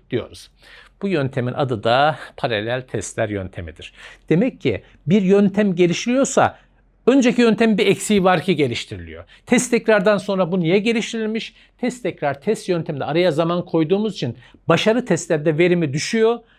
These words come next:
Dolayısıyla test tekrar test yöntemi başarı testlerinde elverişli olmuyor.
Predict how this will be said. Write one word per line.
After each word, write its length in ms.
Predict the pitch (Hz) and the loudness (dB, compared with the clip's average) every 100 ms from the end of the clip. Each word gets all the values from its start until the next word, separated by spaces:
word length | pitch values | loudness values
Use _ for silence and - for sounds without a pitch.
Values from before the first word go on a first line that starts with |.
| _ - | _ -10
Dolayısıyla 800 | 185 190 185 175 165 180 196 - _ _ _ _ _ - | -6 -6 -4 -4 0 -2 -4 -12 _ _ _ _ _ -2
test 240 | 196 190 | -2 0
tekrar 380 | 170 170 143 - | -4 0 -2 0
test 240 | 185 - | -4 -2
yöntemi 380 | 165 151 147 131 | -4 -2 -2 -2
başarı 360 | 139 - 190 185 | -2 -2 -2 -2
testlerinde 480 | 156 - 151 143 | -4 -2 -4 -2
elverişli 600 | 131 160 160 151 156 - | 2 2 4 2 0 0
olmuyor. 540 | 123 208 208 202 202 | 2 2 4 2 0